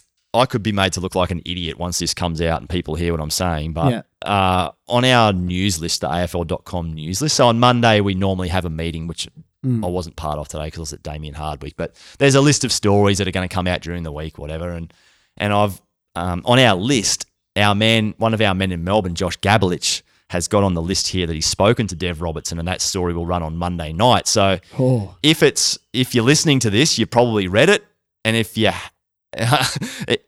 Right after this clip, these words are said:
Speaker 1: if it hasn't been on there, I'm gonna be made to look stupid here and, <laughs> and given away a confidence that I shouldn't have given away. But let's roll with it and,
Speaker 2: Mm-hmm.
Speaker 1: um, we'll see what Dev's got to say there. <laughs>
Speaker 2: Fascinating. What's your, what's your gut feel on that one?
Speaker 1: Oh, my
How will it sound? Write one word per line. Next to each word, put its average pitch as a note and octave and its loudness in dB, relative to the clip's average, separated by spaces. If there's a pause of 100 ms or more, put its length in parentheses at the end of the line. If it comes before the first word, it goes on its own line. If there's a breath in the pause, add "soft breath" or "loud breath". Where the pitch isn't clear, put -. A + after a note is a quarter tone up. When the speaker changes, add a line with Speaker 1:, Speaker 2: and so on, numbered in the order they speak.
Speaker 1:
if B2 4
it A#2 0
hasn't C#3 4
been A#2+ 4
on B2 4
there, D#3+ 4
I'm A2+ 2
gonna A2 2
be G2 0
made F#2+ 2
to F#2+ -6
look F#2 -6
stupid G2+ 0
here B2 4
and, G2+ 2
<laughs> - -18
and F#2+ -2
given G2 2
away F#2+ 4
a F2+ 2
confidence G2 -2
that E2 -4
I F2+ -4
shouldn't F2 -6
have D#2+ -10
given E2 -10
away. D#2 -8
But D#2+ -10 (340 soft breath)
let's C3+ 2
roll G#2 6
with G#2+ 2
it A#2+ 2 (120)
and, F#2+ -2
Speaker 2:
Mm-hmm. F#2 4 (100)
Speaker 1:
um, F2+ -2 (540)
we'll F2+ -8
see F#2 -2
what F2 -4
Dev's E2+ -4
got - -6
to E2+ -8
say E2 -2
there. D#2 -4
<laughs> - -8
Speaker 2:
Fascinating. F#3 6
What's F#3+ 8
your, G#3 8
what's F#3 6
your F#3 6
gut D#3 4
feel B2+ 6
on B2 6
that G#2+ 0
one? F#2+ -4 (1300)
Speaker 1:
Oh, E3 6
my A#2 4